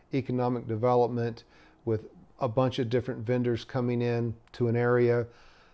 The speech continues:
setting up businesses, shops, what have you, and the area just basically getting overrun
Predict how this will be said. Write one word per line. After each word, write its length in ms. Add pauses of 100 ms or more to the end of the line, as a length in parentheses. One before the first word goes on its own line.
(100)
setting 460
up 180
businesses, 640
shops, 480
what 240
have 300
you, 260 (1040)
and 420 (360)
the 180
area 600
just 360
basically 720 (720)
getting 320
overrun 800